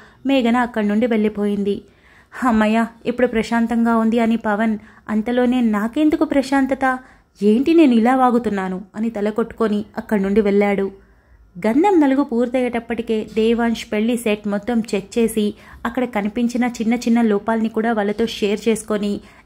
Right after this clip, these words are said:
ఇంటికొచ్చి నలుగు పెట్టడంతో అంతా పూర్తయి మళ్ళీ ఫోటో షె-, సెషన్ స్టార్ట్ అయింది. అనన్యకి, వివేక్కి ఫొటోస్ తీస్తూ ఉండగా అనుకోకుండా తన బ్యాంగిల్స్‌కి ఉన్న హ్యాంగింగ్స్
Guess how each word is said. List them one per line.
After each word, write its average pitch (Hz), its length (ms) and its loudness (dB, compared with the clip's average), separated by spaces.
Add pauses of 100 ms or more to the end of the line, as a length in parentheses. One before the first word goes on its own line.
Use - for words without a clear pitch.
ఇంటికొచ్చి 269 580 0
నలుగు 220 300 2
పెట్టడంతో 214 560 0 (440)
అంతా 269 360 2
పూర్తయి 233 440 -2
మళ్ళీ 220 340 0
ఫోటో 220 360 -2
షె-, 226 340 -6
సెషన్ 208 440 -6 (100)
స్టార్ట్ 202 380 -2
అయింది. 196 360 -2 (920)
అనన్యకి, 330 640 4
వివేక్కి 240 460 0
ఫొటోస్ 240 440 -2
తీస్తూ 214 300 -4
ఉండగా 208 340 -2
అనుకోకుండా 214 760 0
తన 254 260 -2
బ్యాంగిల్స్‌కి 233 680 0
ఉన్న 233 200 0
హ్యాంగింగ్స్ 214 720 -4